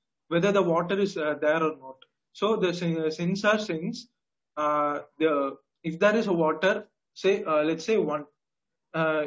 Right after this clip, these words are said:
it is a data. Say, uh, one is equal to that, uh, the water is present. So, uh, it sends the data to the, uh, broker. The broker sends, uh, to us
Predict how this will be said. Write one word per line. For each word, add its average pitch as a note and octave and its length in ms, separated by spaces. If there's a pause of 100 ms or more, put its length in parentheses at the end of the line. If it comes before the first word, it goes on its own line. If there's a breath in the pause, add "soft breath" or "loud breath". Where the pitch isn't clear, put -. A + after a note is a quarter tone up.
it E3+ 100
is F3+ 120
a A3 100
data. E3 500 (160)
Say, F#3 200
uh, D3+ 320 (240)
one F#3 320
is F3 120
equal F3 320
to C4 300
that, E3 220
uh, D3 420 (140)
the D#3+ 100
water E3 400
is G#3 140
present. C#3+ 380 (480)
So, B3 400 (340)
uh, D#3+ 360
it E3+ 200
sends G#3 320
the G#3+ 100
data F#3 460
to F3+ 100
the, B3 300 (120)
uh, D3 180
broker. E3 560 (340)
The D#3+ 80
broker A3 560
sends, G#3 500
uh, D#3 80
to D#3+ 200
us - 240